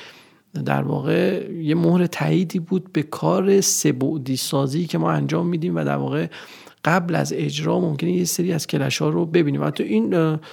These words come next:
حالا لزوماً به معنای نیست که ما اشتباهی نشوشیم بالاخره، ولی خب درصد اشتباهات رو می‌تونه کاهش بده و در واقع، م، حالا یه سری از پروژه هم که خب ما تازه شروع کردیم، حالا انشالله تو اونا هم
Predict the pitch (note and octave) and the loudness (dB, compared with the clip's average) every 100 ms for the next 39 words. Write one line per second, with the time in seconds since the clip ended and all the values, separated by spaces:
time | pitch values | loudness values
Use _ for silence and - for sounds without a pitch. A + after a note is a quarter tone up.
0 | - - D3 F#3 G3 E3 D3 D3+ D#3+ G#3 | -20 -2 2 2 2 0 2 2 4 4
1 | F#3 D#3+ F3+ G#3 B3+ - B3 - E3 D3+ | 4 4 4 2 0 0 0 0 2 2
2 | C#3 - C3+ C3 B2+ C#3 B2+ D3 D3 F#3 | 2 2 0 2 0 -2 0 2 2 4
3 | G#3+ C4 F4+ E4 D#4+ B3 B3 A#3 B3+ A#3 | 6 6 4 2 2 2 4 2 4 2
4 | - F3+ F#3+ - G#3 G3 G3 F#3 F#3 F#3+ | 2 2 2 2 0 2 2 2 2 0
5 | - - - - - D3 C3+ E3 - C#3+ | -6 -20 -20 -16 0 2 4 4 2 -2
6 | C3+ - D3 - - _ _ E3 D3+ - | -4 -6 -8 -16 -20 _ _ -4 -2 0
7 | D#3 D#3 D3+ - - - _ D#3 D#3 D#3 | 0 -2 -4 -10 -20 -20 _ 2 2 2
8 | D#3+ D#3 F#3+ G3+ G#3 F#3 E3+ E3 D#3+ D#3 | 0 2 2 4 2 -2 -6 -6 -6 -6
9 | D#3 D3+ C#3+ F3 G3 G#3 F#3+ G#3 F#3+ F3+ | -6 -2 2 2 4 2 4 4 4 2
10 | E3 F#3+ F3+ F3+ E3+ E3+ F3+ - D3+ D3 | 4 2 2 -2 0 0 0 4 2 4
11 | F3+ F#3 E3+ D3+ D#3 D#3 C#3+ C#3+ D3+ C3+ | 0 0 0 2 2 2 2 2 0 -2
12 | C#3 C3+ - D#3+ C#3+ D3 D3+ | -2 -4 -6 -4 -2 -2 -4